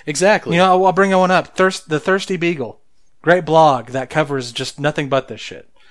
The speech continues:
Speaker 2: So
Speaker 1: Really?
Speaker 2: if, if, if anyone's interested in that, go
Speaker 1: That's
Speaker 2: check
Speaker 1: an
Speaker 2: that
Speaker 1: awesome
Speaker 2: out.
Speaker 1: name, too. Thirsty
Speaker 2: Yes, the
Speaker 1: Beagle.
Speaker 2: Thirsty Beagle. Um, <coughs> I did get some, you know, information just from, like, uh, we brought her up, I think it was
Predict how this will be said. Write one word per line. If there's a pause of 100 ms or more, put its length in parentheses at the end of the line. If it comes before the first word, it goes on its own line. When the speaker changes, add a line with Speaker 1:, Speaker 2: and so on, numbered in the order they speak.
(120)
Speaker 2:
So
Speaker 1:
Really?
Speaker 2:
if,
if,
if
anyone's
interested
in
that,
go
Speaker 1:
That's
Speaker 2:
check
Speaker 1:
an
Speaker 2:
that
Speaker 1:
awesome
Speaker 2:
out.
Speaker 1:
name,
too.
Thirsty
Speaker 2:
Yes,
the
Speaker 1:
Beagle.
Speaker 2:
Thirsty
Beagle. (380)
Um, (140)
<coughs>
I
did
get
some,
you
know,
information
just
from,
like,
uh, (400)
we
brought
her
up,
I
think
it
was